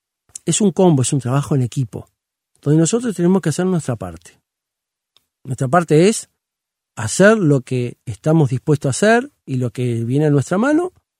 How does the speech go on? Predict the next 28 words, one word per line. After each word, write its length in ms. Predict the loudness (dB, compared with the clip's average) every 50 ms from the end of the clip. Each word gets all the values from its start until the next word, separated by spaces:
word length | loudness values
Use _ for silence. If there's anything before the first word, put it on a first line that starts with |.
| _ _ _ _ _ _ _ _ -12
hacerlo 400 | -8 -6 -2 0 2 2 2 2
con 180 | 2 0 2
responsabilidad, 960 | 2 0 0 2 0 0 2 2 0 0 2 2 2 2 2 0 0 -4 -8 _ _ _ _ _ _ _ _ _ _
y 120 | -6 -4 -2
cuando 260 | 0 2 2 2 2
recibimos 420 | 0 -2 -4 -2 -2 0 0 2
los 140 | 2 0 0
recursos 480 | 0 -2 -2 -4 -6 -4 -4 -6 -4 -4
económicos, 720 | -4 -2 -2 -2 0 -2 -2 -4 -4 -6 -10 -10 -10 _ _ _ _ _ _ _ _ _ _ _ -8
también 420 | -6 -4 -4 -2 -2 -2 -2 -4
tratarlos 420 | -4 -6 -8 -8 -8 -10 -10 -10 -12
con 140 | -12 -14 -14
responsabilidad. 840 | -14 -16 _ -14 -14 -12 -12 -12 -12 -12 -12 -14 -14 -16 -18 -20 _ _ _ _ _ _ _ _ _ _ _ 2
Tenemos, 520 | 4 6 6 6 6 6 4 4 0 -4
como 220 | -2 2 4 4
dice 340 | 4 4 2 2 0 0 2
un 160 | 2 2 2
hermano, 500 | 2 2 2 2 2 2 2 2 0 -2 _ _ _ _ _ _ _ _ _ _ _
dice, 260 | -8 -8 -6 -6 -6 -4
hay 100 | -4 -4
gente 300 | -2 -2 -2 -2 -2 -2
que 100 | 0 2
le 120 | 2 2 0
perdió 320 | 0 -2 0 2 2 2
el 60 | 2 0
respeto 500 | -2 -4 -4 _ -2 -2 -2 -2 -4 -10
al 100 | -10 -8
dinero. 500 | -10 -10 -10 -12 -12 -14 -16 -20 _